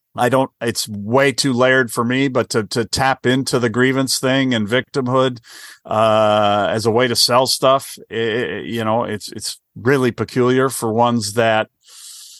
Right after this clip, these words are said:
are seemingly well established and successful and, and, uh, built on tradition and history and, and a certain cachet. So that's a weird element. Um, but yeah, I, I just think they're doing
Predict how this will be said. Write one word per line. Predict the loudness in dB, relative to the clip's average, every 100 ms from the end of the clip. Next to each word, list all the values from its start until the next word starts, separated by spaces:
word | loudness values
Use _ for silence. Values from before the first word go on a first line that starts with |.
| _ _ _
are | -2 -2 -4 _ -18 -2
seemingly | 2 4 4 4 4
well | 4 4 4
established | 0 0 0 0 -2 -6 -8
and | -10
successful | -10 -6 0 0 0 -2 0 2 0
and, | -2 -6 -8
and, | -8 -6 -6 -6 -8 -8
uh, | -6 -4 -4 -6
built | -2 0 2 2
on | 2 2 0 -2
tradition | -4 -2 -2 0 0 0
and | -2
history | -4 -4 -2 -2 0 0
and, | 0 -2 -6 -14 -20 -20 -20 -6
and | 0 0 0
a |
certain | 0 0 0 -4
cachet. | -4 -2 -2 0 2 2 2 -2 -8 -20 -20 _
So | -10 -4
that's | 0 2 0
a |
weird | -2 0 0
element. | 0 0 -4 -6 -10 -10
Um, | -6 -2 -2 -4
but | -6 -4
yeah, | 0 2
I, | 4 2 -2
I | -2 -2
just | -2 -6
think | -6 -6
they're | -6
doing | -4 -4 -4 -4 -8